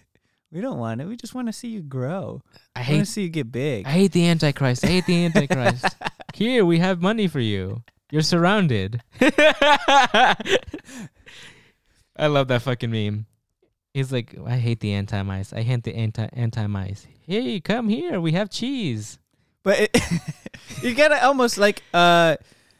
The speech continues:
Speaker 1: Twitter Dorsey. I think, like, I think he was a little bit more
Speaker 2: Dorsey?
Speaker 1: Dorsey, Dorsey, a little bit more libertarian. Like, he didn't want, I think there is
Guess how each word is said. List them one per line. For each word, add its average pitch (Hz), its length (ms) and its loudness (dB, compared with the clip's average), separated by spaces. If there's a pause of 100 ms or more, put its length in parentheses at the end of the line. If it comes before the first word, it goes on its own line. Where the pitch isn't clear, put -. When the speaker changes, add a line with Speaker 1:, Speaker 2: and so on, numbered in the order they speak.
(800)
Speaker 1:
Twitter 226 340 2
Dorsey. 147 560 0 (160)
I 165 100 -2
think, 202 360 -6
like, 170 320 -6 (440)
I 170 40 -10
think 220 220 -4
he 220 120 -6
was 202 140 -2
a 175 60 -2
little 151 360 -2
bit 160 200 -4
more 147 540 -4 (360)
Speaker 2:
Dorsey? 220 640 0 (240)
Speaker 1:
Dorsey, 170 460 -14
Dorsey, - 380 -14
a - 40 -16
little 156 160 -8
bit 185 140 -6
more 170 180 -6
libertarian. 151 1080 -8 (520)
Like, 139 140 -10
he 233 140 -6
didn't 262 260 -8
want, 202 260 -4 (260)
I 180 200 -2 (600)
think 254 580 -2 (400)
there 165 380 0 (100)
is 156 560 -4